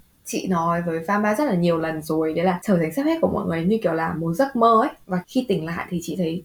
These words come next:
chị trở thành một cái con người khác hoàn toàn. Chị trở thành người lý trí hơn này, quyết đoán hơn và trưởng thành hơn. Và cũng chính từ cái trải nghiệm mà Farm ba đem lại cho chị cũng giúp chị nhận ra được nhiều điều. Đấy là khi mà chị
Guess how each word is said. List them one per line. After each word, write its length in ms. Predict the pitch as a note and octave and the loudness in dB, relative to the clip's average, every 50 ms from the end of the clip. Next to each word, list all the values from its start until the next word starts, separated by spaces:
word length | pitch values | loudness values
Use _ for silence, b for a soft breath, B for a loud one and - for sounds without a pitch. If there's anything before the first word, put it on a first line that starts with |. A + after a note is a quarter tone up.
| - | -10
chị 160 | - - - - | -12 -10 -4 -2
trở 60 | G3+ E3+ | -2 -2
thành 180 | E3 D#3+ D#3 | -2 -2 -4
một 80 | D#3+ D#3 | -6 -4
cái 100 | D#3+ D#3+ D#3+ | -4 -2 0
con 180 | G#3 G#3 G#3+ G#3 | 0 2 2 2
người 140 | F3+ E3+ | 2 0
khác 200 | E3+ - C#4+ D4 | 0 -4 -6 -4
hoàn 200 | - F#3+ E3+ E3+ F3 | -2 -2 -2 -2 -2
toàn. 300 | - D#3+ D#3+ D#3+ D#3+ D#3+ - - | 0 0 0 0 0 -2 -6 -8
Chị 220 | - F3+ D#3 - - | -6 -6 -6 -4 -4
trở 120 | E3+ D#3+ | -6 -4
thành 260 | D#3+ E3 E3 D#3+ D#3+ E3 - | -2 -4 -4 -4 -6 -8 -10
người 540 | E3+ D#3+ D#3 D#3+ D#3 D#3 D#3 D#3 D#3 D3+ D#3 - _ _ _ _ _ | -8 -6 -4 -2 -2 0 0 -2 -4 -6 -8 -10 _ _ _ _ _
lý 240 | - D#3+ D#3+ E3 E3 | -2 -2 -2 -2 -2
trí 200 | - - E3 F3+ | -4 -2 0 2
hơn 360 | G#3 G#3+ G#3 G3+ G3+ G3+ G3+ | 4 6 6 6 6 6 4
này, 360 | F3+ E3 D#3+ D#3+ D#3+ E3 E3+ F3+ - | 2 0 -4 -6 -8 -8 -8 -6 -6
quyết 100 | A#3+ A3+ F#3+ | -6 -6 -4
đoán 220 | E3+ D#3+ D#3+ E3 | -6 -4 -2 0
hơn 400 | F#3 F#3+ F#3 F#3 F3+ F#3 F#3 F3+ | 2 4 4 6 4 4 2 0
và 200 | E3 D#3+ E3 E3+ - - | 0 -2 -6 -12 -14 -4
trưởng 200 | - G#3 E3 - | -2 -2 -2 -2
thành 160 | D#3 D#3 D#3+ | -4 -4 -2
hơn. 500 | F3+ F#3+ F#3+ G3 G3 G3 G3 G3 F#3+ F3+ - | 2 4 6 6 6 4 4 2 0 -2 -4
Và 260 | E3+ E3+ E3 D#3+ D#3+ - b b b b b b _ _ _ | -6 -8 -8 -8 -10 -12 b b b b b b _ _ _
cũng 260 | - G3 F3+ A#3 B3 | -2 -2 -2 -2 -4
chính 340 | B3 - G3 E3 D#3+ E3 F3+ | -2 -2 -2 -2 -2 -4 -2
từ 340 | - A3 G3+ F3+ E3+ E3 E3 - | 0 2 2 2 2 0 -4 -8
cái 120 | - D#3+ E3+ | -10 -10 -6
trải 160 | - A3 F3+ E3 | -4 -4 -2 0
nghiệm 200 | E3+ F3+ - - | 0 0 0 -2
mà 240 | F3 D#3 D#3 D#3+ D#3 - | -4 -6 -6 -8 -8 -4
Farm 240 | - G#3 G3+ G#3 G3+ | -2 0 0 2 2
ba 260 | G3 G3+ G3 F#3+ F#3+ | 4 4 4 4 4
đem 200 | F#3 F#3+ G3+ G3+ | 2 2 0 0
lại 140 | G3+ - - - | 0 0 -2 -4
cho 60 | G3 G3+ | -4 -4
chị 280 | - - - - - _ _ _ _ _ _ | -6 -8 -8 -10 -12 _ _ _ _ _ _
cũng 500 | - - G#3 A#3 B3 C4+ D4 D#4 D#4+ E4+ - | -4 -4 -2 -2 -2 -4 -4 -4 -6 -6 -8
giúp 200 | - - D#4 D#4+ D#4+ | -4 -2 -2 -2 -2
chị 140 | - C4 - | -2 0 2
nhận 160 | G3 F#3 F3 | 2 2 2
ra 80 | F#3 | 2
được 100 | G#3 G3+ | 2 2
nhiều 260 | F3+ F3 E3+ E3 D#3+ D#3 | 2 2 0 0 -2 -2
điều. 360 | E3 E3 E3 D#3+ D#3+ D#3+ E3 - - | 0 0 0 0 -2 -6 -10 -12 -8
Đấy 160 | D3 F3 F#3 | -4 -2 0
là 200 | G3+ F#3+ F#3 F3+ - | 0 0 -2 -4 -8
khi 220 | - - B3 A#3+ | -8 -6 -4 -2
mà 260 | A3+ G3 F3 E3 F3+ - | 0 0 -2 -4 -6 -8
chị 260 | - - - - | -8 -8 -8 -8